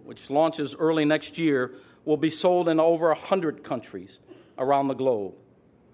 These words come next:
And I'm sure you'll be surprised to find this out, but Chevrolet last year was the world's fastest glo-, growing global brand. And most people don't understand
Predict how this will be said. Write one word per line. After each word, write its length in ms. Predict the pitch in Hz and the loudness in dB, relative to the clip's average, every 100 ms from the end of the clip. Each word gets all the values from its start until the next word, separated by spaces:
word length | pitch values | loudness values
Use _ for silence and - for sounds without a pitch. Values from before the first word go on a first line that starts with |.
| _ _ _ | _ _ _
And 100 | 135 | 0
I'm 100 | 165 | 0
sure 300 | 175 226 208 | 4 4 6
you'll 140 | 190 175 | 4 0
be 120 | 170 | -2
surprised 480 | - 139 180 170 147 | -4 0 4 4 2
to 80 | 151 | -2
find 320 | 170 156 147 | 0 2 0
this 160 | 147 | 0
out, 400 | 160 123 107 - _ _ _ _ _ _ _ | -2 -2 -4 -12 _ _ _ _ _ _ _
but 100 | 139 | -8
Chevrolet 720 | - 220 220 220 202 202 196 | 2 4 6 4 6 6 4
last 440 | 180 185 185 - 185 | 4 2 2 -2 -4
year 480 | 190 160 147 151 - - _ | 0 4 2 0 -8 -20 _
was 160 | 151 151 | -2 0
the 100 | 151 | 0
world's 320 | 165 175 175 | 4 2 0
fastest 640 | - 202 202 - 190 - | -2 -2 -2 -6 -6 -4
glo-, 240 | 156 160 165 | -2 0 0
growing 600 | 143 160 156 123 120 127 _ - | 0 0 2 -4 -8 -14 _ -2
global 340 | 143 143 139 | 0 0 0
brand. 480 | 135 135 107 85 98 - - _ _ _ _ | 0 -2 -4 -12 -18 -20 -20 _ _ _ _
And 140 | 120 127 | -8 -2
most 260 | 151 160 | -2 -2
people 220 | 190 185 170 | -6 0 0
don't 160 | 170 | 2
understand 720 | 170 165 - 180 156 139 135 | 0 -2 -2 0 0 0 -4